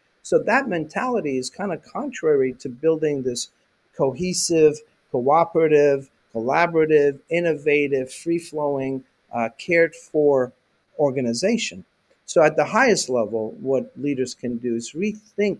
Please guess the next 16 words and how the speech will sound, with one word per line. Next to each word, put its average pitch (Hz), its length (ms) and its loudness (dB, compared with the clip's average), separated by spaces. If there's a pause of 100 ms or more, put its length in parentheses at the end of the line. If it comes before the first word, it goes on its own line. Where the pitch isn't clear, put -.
the 131 80 -6
structure - 480 -8
within 131 400 -4
which - 380 -2 (280)
they 135 100 0
are 123 140 2
holding 139 680 2
their, 117 260 0 (120)
their 117 140 -4
teams 117 400 -8
and 110 80 -8
organizations. 107 880 -10 (400)
At 139 260 -2 (140)
the 123 280 0 (680)
moment-to-moment 165 1200 2
level 117 440 -2